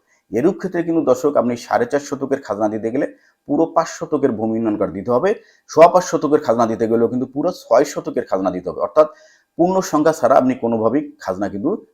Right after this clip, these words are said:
দিতে পারবেন না। তেরো নম্বর ধারাটি দর্শক, আহ, ধর্মীয় প্রতিষ্ঠানের ক্ষেত্রে যা-, যারা জড়িত রয়েছেন তাদের জন্য এটি কিন্তু জেনে রাখা খুবই দরকার। তাহলে কিন্তু আপনি ধর্মীয় প্রতিষ্ঠানগুলোর,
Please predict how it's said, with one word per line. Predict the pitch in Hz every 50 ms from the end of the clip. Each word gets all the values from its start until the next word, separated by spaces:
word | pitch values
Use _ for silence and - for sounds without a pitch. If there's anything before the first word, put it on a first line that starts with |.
| _ -
দিতে | 127 139 139 151
পারবেন | - - 92 82 80 71
না। | 67 60 57 - _ _ _ _ _ _ _ _ _ _ _ _ _ _ _ _ _ _ _ _ _ _ _ _ _ _ _ _ _ _ _ _ _ _ _ _ _ _ _ _ _ _ _ _ _ _ _ _ _ _ _ _
তেরো | - 117 131 170
নম্বর | 196 208 208 196 185
ধারাটি | - 160 143 143 151 139
দর্শক, | 123 123 - - 139 135 120
আহ, | 101 92 92 92 95
ধর্মীয় | 90 95 113 135 156 170 175
প্রতিষ্ঠানের | - 156 143 135 139 - 143 127 127 113
ক্ষেত্রে | - 117 92 104 104
যা-, | 92 76 - 78 80
যারা | 95 95 98 98
জড়িত | 87 101 98 107 104 -
রয়েছেন | 107 107 104 104 107 104
তাদের | - 90 90 110 107 92
জন্য | - 110 110
এটি | 107 98 - 101
কিন্তু | 87 104 98 95 -
জেনে | - 98 95 95
রাখা | 92 - -
খুবই | - - - 92 104 107
দরকার। | 92 110 107 - 147 151 -
তাহলে | - 92 92 92 90 92
কিন্তু | - 104 92 98 98
আপনি | 92 - 95 90 87 _ _ _ _ _ -
ধর্মীয় | 92 98 101 113 110
প্রতিষ্ঠানগুলোর, | 95 110 104 - - - - 117 117 98 104 104 104 98 -